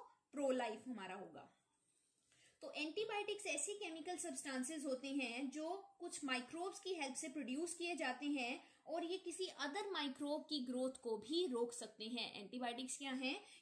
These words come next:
किसी भी केम-, कोई chemical सब्सटेंसेस है, कुछ microbes को मारने के काम कर सकते हैं और किसी other disease causing microbes को ये हमारे, उनकी, अ, growth को रोक देते हैं। अब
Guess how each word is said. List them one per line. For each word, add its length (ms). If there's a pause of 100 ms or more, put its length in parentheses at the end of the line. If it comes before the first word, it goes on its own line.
किसी 280
भी 200
केम-, 380
कोई 120
chemical 400
सब्सटेंसेस 560
है, 100
कुछ 220
microbes 460
को 140
मारने 400
के 140
काम 280
कर 140
सकते 280
हैं 260 (240)
और 120
किसी 240
other 220
disease 360 (100)
causing 260
microbes 500
को 120
ये 280 (340)
हमारे, 300
उनकी, 300
अ, 240 (260)
growth 460
को 160
रोक 360
देते 240
हैं। 260 (480)
अब 140